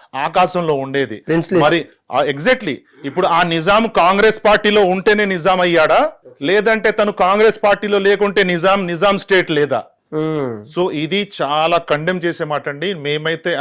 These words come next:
Speaker 1: absolutely దీన్ని కండెమ్ చేస్తున్నాం, ప్రతి ముస్లిమ్స్ మేము కండెమ్ చేస్తున్నాం. తను చెప్పిన ప్రతి ఒక్క మాట, అంటే కాంగ్రెస్ ఉంటే మాకు ఇజ్జత్ ఉంది, అంటే కాంగ్రెస్ లేకుంటే మేము చీమ, చీమ లెక్క మమ్మల్ని చూస్తారా? అంటే ఒక మైనారిటీ అంటే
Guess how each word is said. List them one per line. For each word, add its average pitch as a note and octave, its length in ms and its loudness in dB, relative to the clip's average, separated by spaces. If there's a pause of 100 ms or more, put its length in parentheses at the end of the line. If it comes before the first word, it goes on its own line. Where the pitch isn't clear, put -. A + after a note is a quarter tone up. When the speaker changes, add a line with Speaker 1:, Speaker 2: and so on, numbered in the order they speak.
Speaker 1:
absolutely F3+ 600 -2 (220)
దీన్ని C#3+ 220 -6
కండెమ్ F#3+ 420 0
చేస్తున్నాం, F#3 380 0
ప్రతి D#3+ 300 -4
ముస్లిమ్స్ F#3+ 520 -4
మేము F3+ 140 -6
కండెమ్ D3+ 360 -4
చేస్తున్నాం. D#3 500 -4 (240)
తను D3+ 220 -2 (120)
చెప్పిన G#3 340 -2
ప్రతి E3+ 320 0
ఒక్క D#3+ 220 0
మాట, D#3 360 0
అంటే E3 400 0
కాంగ్రెస్ F3 500 0
ఉంటే F3 180 -4
మాకు D#3+ 280 -2
ఇజ్జత్ C#3+ 360 0
ఉంది, F#2+ 300 -12 (140)
అంటే C#3 180 -4
కాంగ్రెస్ E3+ 480 -2
లేకుంటే E3 400 -2
మేము D3 300 -4 (140)
చీమ, D#3+ 240 0 (360)
చీమ E3+ 140 -2
లెక్క E3+ 240 0
మమ్మల్ని C#3 380 -4
చూస్తారా? C3 420 -4 (300)
అంటే C#3+ 200 -2
ఒక G3 200 0 (200)
మైనారిటీ G#3+ 600 0
అంటే G3+ 400 -2